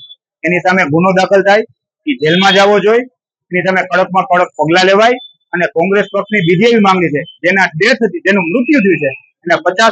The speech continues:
પચાસ લાખ રૂપિયાની સરકારશ્રી સહાય કરે, એ પણ માંગણી છે. અગાઉ થોડા દિવસો પહેલા રેલનગરમાં પણ,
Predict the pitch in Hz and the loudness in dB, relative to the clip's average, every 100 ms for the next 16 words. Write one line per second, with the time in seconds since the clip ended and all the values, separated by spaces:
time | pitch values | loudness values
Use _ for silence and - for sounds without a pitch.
0 | - 180 202 196 180 180 175 185 175 170 | -2 -4 0 0 -2 -4 -2 -2 -2 -2
1 | 156 - 160 160 156 156 170 170 180 180 | -4 -6 -4 -4 0 0 2 0 0 -2
2 | _ _ 180 202 220 214 214 214 220 262 | _ _ -2 0 2 2 2 0 0 0
3 | 254 _ _ _ - 196 247 156 - _ | -2 _ _ _ -2 0 2 0 -4 _
4 | _ 175 220 240 208 226 240 220 220 226 | _ -2 -2 0 0 0 0 0 2 2
5 | 220 170 202 214 202 220 214 226 233 - | 2 2 2 2 2 2 2 2 0 -4
6 | _ _ _ - 226 | _ _ _ -2 0